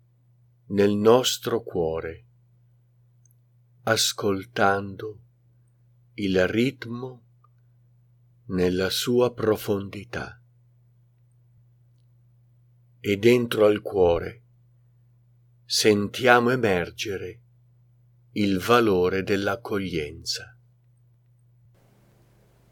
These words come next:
Il valore dell'accoglienza è prodotto dall'amore che contiene e sostiene tutte le creature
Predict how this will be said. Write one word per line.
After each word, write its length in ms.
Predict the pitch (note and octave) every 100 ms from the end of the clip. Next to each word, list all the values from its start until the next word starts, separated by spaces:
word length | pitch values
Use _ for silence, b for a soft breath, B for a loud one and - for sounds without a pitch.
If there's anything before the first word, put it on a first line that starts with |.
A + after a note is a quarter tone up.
| _ _ _ _ _
Il 240 | - B2+ A2+
valore 540 | B2+ B2+ D3+ E3+ D3
dell'accoglienza 1160 | A#2 G#2 G2+ - G#2 G2 E2+ D#2+ F2 - C3 C3 _ b b b b b _
è 160 | - C3
prodotto 960 | C#3 C3+ C#3 B2 G2 - - A#2+ - _ b b b -
dall'amore 1000 | G#2 G#2+ G#2 G#2 A2+ C#3+ D#3 C#3 A#2+ -
che 160 | B2
contiene 920 | - G#2+ G#2 G2+ - C#3+ D3+ C3+ A2+ -
e 140 | B2+
sostiene 960 | - A#2 G#2 - - C#3+ C3+ B2 A#2 -
tutte 480 | F#3+ F3 - D3
le 140 | B2 A2
creature 840 | A#2 A2+ A2+ - F2+ F2 A#2 E3+